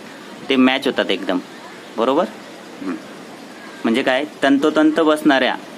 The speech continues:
आता तंतोतंत बसत होते की नाही, तंतोदस-, तंतोतंत बसणाऱ्या सारख्याच आकाराच्या मापाच्या वस्तूंना आपण काय म्हणतो?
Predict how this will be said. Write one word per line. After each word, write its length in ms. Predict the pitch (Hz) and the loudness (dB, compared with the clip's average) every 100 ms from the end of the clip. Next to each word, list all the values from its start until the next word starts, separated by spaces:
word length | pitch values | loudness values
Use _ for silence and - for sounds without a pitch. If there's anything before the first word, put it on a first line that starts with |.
| - - - - - - - | -16 -18 -18 -18 -18 -16 -10
आता 160 | - 117 104 | -6 -4 0
तंतोतंत 500 | 131 139 156 151 151 | 4 4 6 4 4
बसत 200 | 147 147 | 4 2
होते 260 | 131 123 135 | 2 2 2
की 100 | 160 | 4
नाही, 120 | 113 123 | 4 4
तंतोदस-, 580 | 127 156 139 139 139 127 - - | 4 4 2 2 2 0 -2 0
तंतोतंत 400 | 131 127 151 151 | 2 4 4 4
बसणाऱ्या 560 | 151 127 127 110 107 135 - - - - | 4 2 2 2 2 0 -4 -14 -16 -8
सारख्याच 500 | - 123 123 156 156 | 0 2 2 2 2
आकाराच्या 640 | 120 120 107 101 - 82 80 - - - - - | 2 2 2 2 0 -2 -4 -10 -16 -18 -18 -4
मापाच्या 480 | 110 104 107 110 127 | 2 2 4 2 4
वस्तूंना 420 | 123 107 - 107 | 2 2 2 2
आपण 220 | 101 104 104 | 4 2 2
काय 100 | 113 | 2
म्हणतो? 340 | 101 117 165 | 2 4 2